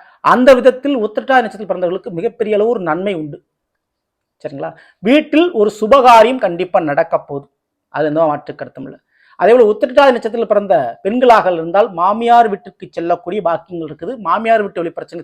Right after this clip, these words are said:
தீரக்கூடிய பாக்கியங்கள் இருக்குது. So, இந்த ஒரு நேரத்தில் உத்திரட்டாதி நட்சத்திரத்தில் பிறந்த நீங்க இந்த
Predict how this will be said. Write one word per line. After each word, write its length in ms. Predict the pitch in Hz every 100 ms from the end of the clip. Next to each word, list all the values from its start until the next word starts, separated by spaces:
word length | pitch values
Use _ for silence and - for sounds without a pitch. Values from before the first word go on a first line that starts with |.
| 185
தீரக்கூடிய 380 | 220 214 180 156
பாக்கியங்கள் 360 | 143 - 135 123
இருக்குது. 220 | _ _ _ _ _ _ _ _ _ _ -
So, 60 | 214 196
இந்த 160 | 285 339 302
ஒரு 120 | 240 202
நேரத்தில் 400 | 220 220 - 247 269 - 165
உத்திரட்டாதி 380 | - 240 254
நட்சத்திரத்தில் 280 | 214 214 180
பிறந்த 200 | 170 160 180
நீங்க 200 | 233 214 247 - _ _ _
இந்த 100 | 170